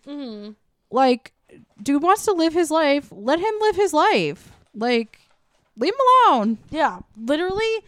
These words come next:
Speaker 1: like, he went to Harvard and Columbia. Like,
Speaker 2: He went to Harvard, too?
Speaker 1: yeah, he went to Harvard and Columbia.
Speaker 2: Damn,
Speaker 1: Um,
Speaker 2: he's so smart.
Speaker 1: and he just, like, wanted to live a normal life, and I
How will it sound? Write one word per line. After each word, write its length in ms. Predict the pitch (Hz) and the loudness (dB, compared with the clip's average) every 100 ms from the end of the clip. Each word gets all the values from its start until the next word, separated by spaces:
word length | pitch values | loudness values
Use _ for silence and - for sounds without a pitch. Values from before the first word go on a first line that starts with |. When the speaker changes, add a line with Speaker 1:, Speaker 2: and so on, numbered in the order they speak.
| _ _ - | _ _ -6
Speaker 1:
like, 380 | 320 311 226 _ _ _ _ _ _ - - - | -4 -4 -6 _ _ _ _ _ _ -20 -18 -6
he 340 | 247 359 349 285 _ _ _ - | 2 2 2 -2 _ _ _ -18
went 300 | 247 381 453 | -4 -4 -2
to 80 | |
Harvard 500 | - - 349 294 247 226 | -6 -2 -4 -4 -8 -6
and 240 | 285 349 | -6 -6
Columbia. 640 | - 330 262 247 208 190 | -8 -6 -6 -6 -8 -6
Like, 280 | 220 214 208 - | -4 -4 -6 0
Speaker 2:
He 120 | 311 | 4
went 120 | 571 | 4
to 80 | 370 | 4
Harvard, 400 | - 339 523 269 | 6 8 8 6
too? 200 | 277 381 659 679 | 4 8 8 8
Speaker 1:
yeah, 120 | 349 | 2
he 100 | 311 | -2
went 120 | 330 | -4
to 80 | 330 | -2
Harvard 300 | 320 330 320 | 0 0 -2
and 160 | 294 | -4
Columbia. 520 | - 311 247 220 170 190 _ - _ _ | 0 0 2 -2 -2 -8 _ -20 _ _
Speaker 2:
Damn, 320 | 330 359 294 | 0 2 4
Speaker 1:
Um, 100 | 262 | 4
Speaker 2:
he's 120 | 359 | 2
so 300 | - - 254 302 | -2 -6 -2 -2
smart. 440 | 247 202 160 131 _ _ _ _ _ _ _ _ _ _ _ _ | 0 0 -2 -6 _ _ _ _ _ _ _ _ _ _ _ _
Speaker 1:
and 580 | 294 294 269 254 247 254 _ _ _ _ | 0 2 2 0 -2 -4 _ _ _ _
he 240 | - 285 | -6 -4
just, 220 | 330 392 392 | -2 -4 -2
like, 240 | 392 370 247 | -4 -4 -10
wanted 380 | 190 196 254 311 | -8 -4 -2 -2
to 80 | 320 | -4
live 200 | 302 320 | -6 -6
a 60 | 311 | -4
normal 360 | 285 311 294 | -4 -4 -2
life, 280 | 277 320 381 | 0 0 2
and 80 | |
I 60 | 294 | 0